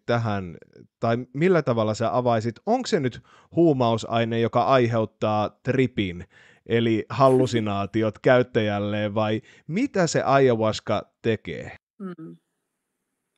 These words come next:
Speaker 2: Tää on tosi tärkeä kysymys, ja kiitos Antti, kun otit tän heti tähän pöydälle. Toivon, että pystyn tätä,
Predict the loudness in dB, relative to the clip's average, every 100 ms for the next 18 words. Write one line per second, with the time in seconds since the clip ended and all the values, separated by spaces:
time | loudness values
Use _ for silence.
0 | _ 0 2 0 -6 -4 0 0 0 -2
1 | -4 -6 -10 -12 -12 -12 -8 -6 -4 -4
2 | -4 -6 -8 -6 -6 -6 -4 -4 -2 -4
3 | -6 -6 -6 -8 -6 -2 -2 -2 -4 -4
4 | -8 _ _ _ _ _ _ _ -6 0
5 | 0 0 -4 -6 -8 -8 -10 -6 -6 -6
6 | -4 2 2 4 4 2